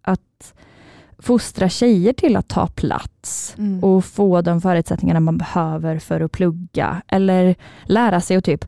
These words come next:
Speaker 1: höras och synas lite i ett klassrum? Jag var så himla tyst och timid och tyckte det var jättejobbigt att få skäll eller bli tillsagd eller
Speaker 2: Ja, samma här.
Speaker 1: Ja.
Speaker 2: Mm. Ja, men man, vi skolades verkligen in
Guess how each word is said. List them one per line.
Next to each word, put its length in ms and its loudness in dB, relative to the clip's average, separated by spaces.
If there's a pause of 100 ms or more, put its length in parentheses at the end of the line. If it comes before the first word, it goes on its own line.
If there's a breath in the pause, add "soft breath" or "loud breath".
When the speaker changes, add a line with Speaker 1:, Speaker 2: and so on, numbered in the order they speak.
(180 loud breath)
Speaker 1:
höras 560 0
och 80 -6
synas 540 0
lite 220 0
i 20 0
ett 100 -10
klassrum? 800 -2 (260)
Jag 120 2
var 60 4
så 120 -2
himla 640 4
tyst 400 -4
och 80 -2
timid 600 0
och 180 2 (340 loud breath)
tyckte 180 -6
det 40 0
var 60 4
jättejobbigt 920 0
att 80 -6
få 80 -10
skäll 520 -2
eller 140 -4
bli 120 -4
tillsagd 1080 -2
eller 300 -6 (460 soft breath)
Speaker 2:
Ja, 140 -6
samma 340 -8
här. 300 -8 (180)
Speaker 1:
Ja. 360 4 (100)
Speaker 2:
Mm. 340 -10 (720 loud breath)
Ja, 140 2
men 300 0
man, 220 -2
vi 220 0
skolades 760 -4
verkligen 440 -4
in 420 0